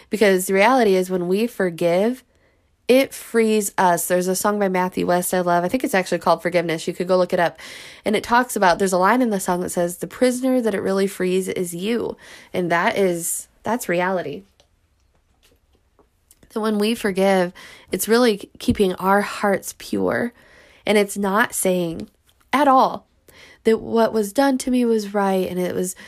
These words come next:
justified or whatever. Like, no, it's saying, "God, that hurt. I hate that this happened to me, but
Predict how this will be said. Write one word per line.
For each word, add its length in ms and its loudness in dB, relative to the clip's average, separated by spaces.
justified 500 2
or 80 2
whatever. 360 0
Like, 180 -4
no, 600 -2
it's 240 2
saying, 300 0
"God, 480 -2
that 240 -2
hurt. 480 2
I 300 2
hate 360 0
that 140 0
this 200 2
happened 400 2
to 120 -4
me, 320 0
but 120 4